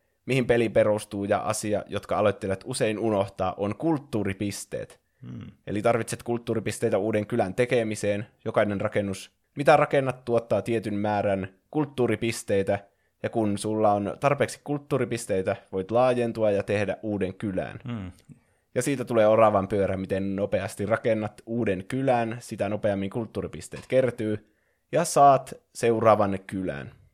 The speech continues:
Speaker 2: Aivan.
Speaker 1: Rakennuksia pystyy instaamaan oikeilla rahoilla ostettavalla kullalla, eli top-tilit
Speaker 2: Aa.
Speaker 1: käyttää rahaa todella paljon tähän peliin. Keskimäärin varmaan viisikymmentä viiva sataviisikymmentä euroa kuussa.
Speaker 2: Aivan, eli siis kyllä tällä saa tällä rahalla nopeutettua sitä peliä.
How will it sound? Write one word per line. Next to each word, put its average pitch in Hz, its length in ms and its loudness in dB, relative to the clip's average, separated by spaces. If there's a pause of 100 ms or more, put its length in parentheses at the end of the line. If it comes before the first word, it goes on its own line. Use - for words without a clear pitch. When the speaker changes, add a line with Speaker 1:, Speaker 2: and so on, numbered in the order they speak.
(160)
Speaker 2:
Aivan. 98 140 -6
Speaker 1:
Rakennuksia 107 500 -2
pystyy 101 560 -8 (120)
instaamaan 98 600 0
oikeilla 110 500 0
rahoilla 101 300 -2
ostettavalla 92 760 -4 (540)
kullalla, 135 540 6 (320)
eli 104 180 0
top-tilit 107 580 2
Speaker 2:
Aa. 95 60 2
Speaker 1:
käyttää 101 560 4 (240)
rahaa 104 320 2
todella 110 400 4
paljon 98 300 0
tähän 101 200 -6
peliin. 87 300 -6
Keskimäärin 104 540 -4
varmaan 101 320 -4
viisikymmentä 110 560 -6
viiva 101 300 -2 (160)
sataviisikymmentä 98 800 2
euroa 92 300 -4
kuussa. - 600 -10
Speaker 2:
Aivan, 98 480 -2
eli 110 180 -4
siis 117 180 -6
kyllä 123 260 -2
tällä 101 200 2
saa 110 240 4
tällä 98 260 -2
rahalla 95 340 0
nopeutettua 92 640 -2
sitä - 220 -10
peliä. 85 320 -10